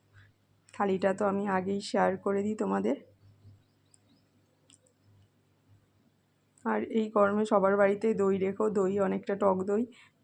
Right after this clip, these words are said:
খুব উপকার লাগবে। কেননা কি বলো তো, বিশেষ করে যারা রোদে ঘোরে তাদের বিশেষ করে প্রতিদিনই দই খাওয়া দরকার।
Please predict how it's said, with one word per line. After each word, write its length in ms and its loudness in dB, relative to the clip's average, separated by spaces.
খুব 300 -2
উপকার 480 0
লাগবে। 380 0
কেননা 340 -2
কি 160 -2
বলো 200 4
তো, 180 0
বিশেষ 440 -6
করে 220 0
যারা 460 2
রোদে 420 0
ঘোরে 300 -2
তাদের 360 2
বিশেষ 300 -10
করে 200 0
প্রতিদিনই 540 -2
দই 240 0
খাওয়া 260 0
দরকার। 460 0